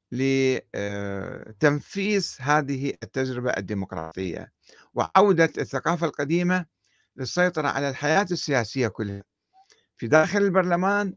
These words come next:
وخارج البرلمان. عندنا مرجعية دينية، مرجعية دينية إلها دور عملي، وهي، آه، أقالت عدد من رؤساء الوزراء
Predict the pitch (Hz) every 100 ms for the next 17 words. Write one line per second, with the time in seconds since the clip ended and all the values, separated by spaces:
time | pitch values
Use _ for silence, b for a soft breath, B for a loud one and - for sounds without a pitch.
0 | - 120 143 147 123 117 95 90 87 87
1 | 76 - _ _ _ _ _ - 175 180
2 | 208 196 185 156 185 185 196 160 156 151
3 | 156 - _ _ _ _ _ _ _ _
4 | _ _ - 107 110 - 156 131 120 131
5 | 165 170 156 - _ _ _ _ _ _
6 | _ _ _ _ _ _ _ _ _ _
7 | _ - 135 135 107 127 123 113 139 131
8 | 139 151 _ _ _ _ _ _ _ -
9 | - 120 143 143 131 139 - _ _ _
10 | _ _ _ _ _ - 107 - - 110
11 | 98 - _ - 113 127 147 147 - -
12 | 175 135 127 117 - 110 113 95 92 92
13 | 87 -